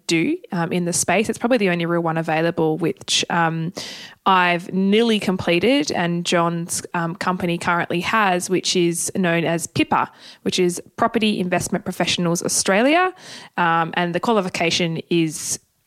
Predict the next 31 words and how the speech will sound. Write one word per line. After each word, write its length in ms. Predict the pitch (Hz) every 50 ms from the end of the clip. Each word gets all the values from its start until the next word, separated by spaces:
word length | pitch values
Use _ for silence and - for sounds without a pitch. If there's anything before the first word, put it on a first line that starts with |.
| - -
Q 400 | - - 233 214 202 190 185 185
P 260 | - - - 180 160
I 120 | 151 147
P 180 | - - 165 160
A, 240 | 170 214 277 285 226
which 180 | 165 - -
is 160 | 165 160 -
a 80 | - -
qualified 640 | _ - - 185 170 147 - - 170 151 151 156 -
property 460 | - - 160 - 156 160 160 165 - _ -
investment 400 | 185 175 165 156 - - - -
professional. 520 | - - 196 185 - 269 311 349 370 359 - - - - - - - - - - - _
Uh, 280 | - 196 196 190 190 - -
and 320 | - 208 208 214 208 214 - - _ _ _ _
that's 280 | 214 247 277 302 - -
actually 520 | 302 302 - - - 262 233 233 220 208 -
a 60 | -
series 420 | - - - 220 202 196 190 185 190
of 100 | 180 180
modules 440 | 185 175 175 175 - 185 185 180
that 180 | - 170 - -
takes 340 | - - 185 170 - - -
you 100 | 190 175
through 360 | - - - 170 165 175 180
more 280 | 196 208 254 320 330 294
on 140 | 240 233
the 140 | 214 190 180
investing 500 | 175 175 175 170 165 - - - 214 202
side 420 | 196 - - 202 202 202 202 208 208
of 200 | - 214 208 -
property, 480 | - 220 214 - 269 285 311 339 349